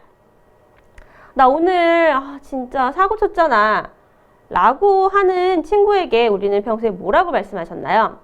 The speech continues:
"야, 네가 그렇지 뭐." 그것이 아니라 경청을 한다면, 자, 똑같이 눈을 맞춥니다. 자, 이 친구가 갑자기 뭐 방향을 틀었어요. 그럼 저도 같이 방향을 틀어주시고요.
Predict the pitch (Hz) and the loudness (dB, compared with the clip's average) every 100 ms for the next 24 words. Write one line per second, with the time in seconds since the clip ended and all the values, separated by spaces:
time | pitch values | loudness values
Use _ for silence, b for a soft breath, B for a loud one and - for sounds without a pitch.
0 | _ _ b b 208 202 302 247 294 294 | _ _ b b -8 0 0 0 -6 -6
1 | 240 185 180 - _ _ _ b b - | -6 -4 -6 -12 _ _ _ b b -6
2 | 247 302 330 330 175 170 185 277 392 B | 2 2 2 0 -2 -2 0 0 0 B
3 | B - - 208 247 403 381 349 320 240 | B -14 -4 -4 0 0 2 0 0 0
4 | 226 254 147 - b b 185 - 381 427 | 0 -2 -4 -12 b b -10 -4 0 0
5 | 427 - 302 226 214 330 285 135 - 262 | 0 -8 -6 -2 0 2 0 -4 -6 -6
6 | 202 135 - - _ b b - 247 262 | -4 -4 -6 -10 _ b b 0 0 0
7 | 427 403 330 247 240 269 214 127 - 208 | 0 2 4 4 4 4 0 -2 -8 -12
8 | 196 226 208 214 359 392 269 202 208 311 | -4 -2 -2 -2 -2 0 0 2 2 0
9 | - 214 370 403 349 320 311 202 151 - | -2 0 2 2 2 0 0 -2 -2 -2
10 | 220 208 190 175 185 156 - 294 381 427 | -4 -2 -6 -4 -4 -6 -12 -4 -4 -4
11 | - - 302 427 381 339 370 359 339 262 | -14 -4 -2 0 0 -2 0 0 0 -4
12 | 185 196 - 170 254 214 | -14 -14 -10 0 2 2